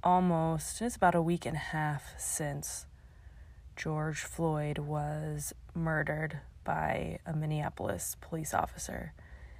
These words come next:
And, um, I just wanna talk about, you know, kind of how that unfolded for us as a couple and as a family,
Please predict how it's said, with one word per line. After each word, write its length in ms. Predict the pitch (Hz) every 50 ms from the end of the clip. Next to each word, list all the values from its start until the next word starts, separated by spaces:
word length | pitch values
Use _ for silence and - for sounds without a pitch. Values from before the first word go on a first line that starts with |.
| - - - - - - - - - - - - -
And, 880 | 185 180 170 170 165 165 160 160 160 160 160 160 156 156 156 - - - - - - - - - - - - - - - - - - - - - - - - -
um, 600 | - 170 170 170 165 160 156 156 160 151 151 143 127 - - - - - - - - - - - - - - - - - - - - - - - - - - - - -
I 120 | - 196 196
just 160 | 175 180 180
wanna 200 | 185 190 180 165
talk 280 | 156 160 151 165 160 -
about, 460 | 165 156 156 151 151 147 151 156 - - - - - - - - - - - - - - - - - -
you 100 | - 170
know, 160 | 160 156 151 151
kind 240 | - - 165 170
of 360 | 165 160 160 147 - - - - - - - -
how 220 | - - 175 175
that 140 | 170 170 170 -
unfolded 880 | - 170 165 156 - - 165 170 175 180 170 175 170 170 170 170 160 160
for 340 | 151 - - - 156 151 -
us 720 | - - 160 160 165 165 160 - - - - - - - - - - - - - -
as 380 | - 165 160 156 156 160 156 -
a 60 | 156
couple 580 | - - 160 156 - - 170 170 170 170 170
and 140 | 165 165 156
as 120 | 151 151 147
a 80 | 143
family, 800 | 147 - - 165 170 170 170 170 170 170 170 170 170 170 170 160